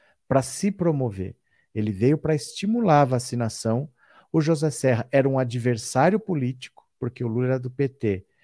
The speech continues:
e o José Serra era do P S D B, e eles vieram em conjunto fazer uma campanha de vacinação. É diferente. Ali tinham dois partidos diferentes naquela foto. Não era pra ninguém se promover.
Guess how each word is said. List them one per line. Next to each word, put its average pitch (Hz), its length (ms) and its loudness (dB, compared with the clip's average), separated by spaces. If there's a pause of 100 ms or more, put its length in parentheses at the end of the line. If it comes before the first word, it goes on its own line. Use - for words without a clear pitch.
(160)
e 117 80 2
o 117 40 4
José 117 260 0
Serra 113 400 -2
era 113 220 0
do 104 80 -10
P 107 160 -4
S 104 260 -4
D 110 80 -4
B, 101 360 -2 (280)
e 127 60 2
eles 127 180 2
vieram 135 520 4
em 220 180 4
conjunto 185 560 2
fazer 156 300 2
uma 156 160 2
campanha 160 500 -2
de 180 80 -4
vacinação. 190 720 -6 (240)
É 110 100 -4
diferente. 131 680 -2 (280)
Ali 113 200 0
tinham 131 260 -2
dois 175 300 4
partidos 151 500 -2
diferentes 120 480 -4
naquela 101 300 -8
foto. - 340 -20 (880)
Não 113 160 2
era 170 120 6
pra 180 120 2
ninguém 131 300 2
se - 120 -8
promover. 98 580 -6